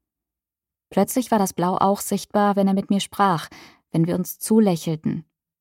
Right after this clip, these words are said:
wenn ich ihn aufzog, nach einem verständnisvollen Nicken, in kleinen Momenten wachsender Vertrautheit.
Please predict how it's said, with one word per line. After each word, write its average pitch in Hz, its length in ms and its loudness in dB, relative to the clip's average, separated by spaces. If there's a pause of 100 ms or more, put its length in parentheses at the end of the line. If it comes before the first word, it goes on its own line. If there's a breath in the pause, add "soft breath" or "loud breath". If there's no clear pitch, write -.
wenn 147 120 0
ich 156 120 -2
ihn 143 120 0
aufzog, 170 840 0
nach - 160 -10
einem 156 180 -2
verständnisvollen 160 880 0
Nicken, 156 420 0 (360 loud breath)
in 180 180 2
kleinen 208 320 6
Momenten 190 520 2
wachsender 165 400 -2
Vertrautheit. - 760 -6